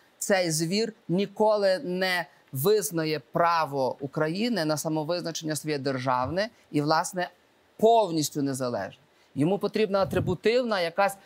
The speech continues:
під ними, можливо, навіть і незалежна держава. Оце і на кону стоїть. І в нас на кону стоїть просто наша повна державність. Не просто формальна.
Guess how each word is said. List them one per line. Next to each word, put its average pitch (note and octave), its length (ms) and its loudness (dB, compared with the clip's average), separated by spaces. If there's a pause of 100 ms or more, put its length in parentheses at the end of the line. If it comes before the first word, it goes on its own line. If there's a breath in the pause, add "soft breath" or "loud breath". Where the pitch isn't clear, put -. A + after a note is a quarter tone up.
(160 loud breath)
під G3+ 260 2
ними, B3+ 500 2 (240 loud breath)
можливо, G#3+ 560 2
навіть G3+ 300 -2
і G3 40 -4
незалежна F3+ 460 -2
держава. D3+ 500 -2 (180 loud breath)
Оце A#3 340 -2
і A#3 240 -6
на G3+ 140 -2
кону A3 400 -2
стоїть. F3+ 540 0 (260 soft breath)
І C#3 100 0
в D3+ 40 2
нас F#3+ 220 2
на G3 60 2
кону G3+ 260 -4
стоїть G3 300 -4
просто F3 320 -2
наша G3+ 500 -2 (360 soft breath)
повна G3+ 420 2
державність. E3 760 -2
Не D#3 100 0
просто C#4 360 -2
формальна. C#3+ 580 -2